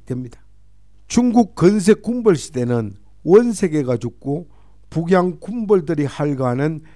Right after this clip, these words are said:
천구백십육 년부터 장개석이 북벌을 완료하는 천구백이십팔 년까지로 보지만, 간단하게 선 긋듯 규정하기는 어렵습니다. 하여 원세계가 살아있을 적에도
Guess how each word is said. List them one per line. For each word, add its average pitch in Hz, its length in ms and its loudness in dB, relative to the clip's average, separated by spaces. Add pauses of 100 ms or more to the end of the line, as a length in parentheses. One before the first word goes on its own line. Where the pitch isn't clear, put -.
(160)
천구백십육 180 960 -6
년부터 156 760 -6 (440)
장개석이 151 600 -4
북벌을 185 640 -4
완료하는 127 800 -4 (300)
천구백이십팔 175 1080 -4
년까지로 151 680 -6
보지만, 110 440 -8 (380)
간단하게 151 640 -4
선 196 380 -6
긋듯 156 580 -6 (240)
규정하기는 127 960 -6 (160)
어렵습니다. - 760 -8 (140)
하여 196 260 2
원세계가 180 720 -2
살아있을 143 680 -8
적에도 117 540 -12